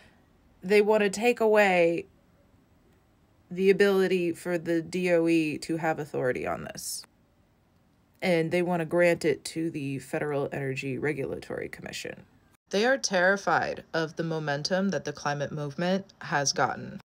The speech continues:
According to Pew Research, a survey finds that a majority of Americans think climate change is causing harm to people in the United States today, and sixty-three percent expect it to get worse in their lifetime. Couple that with an increasing number of lawsuits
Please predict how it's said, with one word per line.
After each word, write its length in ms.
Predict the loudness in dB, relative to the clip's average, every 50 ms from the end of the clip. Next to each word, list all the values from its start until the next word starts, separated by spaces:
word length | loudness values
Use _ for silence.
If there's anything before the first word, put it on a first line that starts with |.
| _ -14
According 420 | -12 -8 -4 -2 -2 -2 -2 -4
to 60 | -6 -8
Pew 240 | -8 -8 -6 -4
Research, 680 | -4 -4 -4 -4 -4 -4 -4 -4 -4 -6 -10 -12 -16 -14 -10 -8
a 160 | -8 -6 -6
survey 440 | -6 -4 -4 -4 -4 -4 -4 -6 -4
finds 420 | -4 -4 -4 -4 -4 -6 -8 -6
that 180 | -4 -4 -4 -2
a 40 |
majority 560 | -4 -4 -6 -6 -4 -2 0 0 0 0 -2 -2
of 100 | -2 -4
Americans 720 | -4 -4 -4 -4 -4 -6 -6 -8 -10 -8 -8 -8 -10 -8
think 340 | -8 -8 -8 -8 -10 -12
climate 340 | -10 -6 -6 -4 -4 -4 -6
change 360 | -8 -10 -10 -10 -10 -8 -8
is 120 | -8 -8 -8
causing 400 | -8 -6 -4 -4 -4 -4 -6 -6
harm 240 | -6 -6 -6 -6 -8
to 80 | -10
people 320 | -10 -10 -10 -8 -8 -8 -8
in 60 | -8
the 80 | -8
United 320 | -6 -6 -6 -6 -6 -6 -6
States 340 | -8 -8 -8 -8 -8 -10 -10
today, 420 | -8 -4 -2 0 0 -2 -4 -10 _ _ _ _ _ _ _ _ _ -20 -18 -10
and 200 | -8 -6 -6 -6
sixty-three 500 | -6 -8 -8 -8 -8 -8 -8 -6 -6 -8
percent 460 | -8 -8 -8 -6 -4 -4 -4 -4 -4 -8
expect 480 | -8 -8 -6 -6 -6 -6 -6 -6 -8
it 80 | -8 -8
to 80 | -8
get 180 | -8 -8 -8 -6
worse 260 | -4 -4 -4 -4 -6
in 60 | -6
their 160 | -6 -6 -4 0
lifetime. 480 | 0 0 0 0 -4 -10 -12 -12 -14 -14 _ _ _ _ _ _ 0
Couple 280 | 2 2 2 4 2 2
that 300 | 4 4 4 4 2 0
with 320 | -2 -4 -4 -6 -6 -4
an 80 | -2 0
increasing 600 | 0 0 -2 -2 -4 -6 -6 -6 -4 -2 0 0
number 240 | 0 0 2 0 0
of 100 | 0 0
lawsuits 880 | 0 0 0 0 -2 -4 -6 -6 -6 -8 -8 -6 -6 -6 -6 -6 -8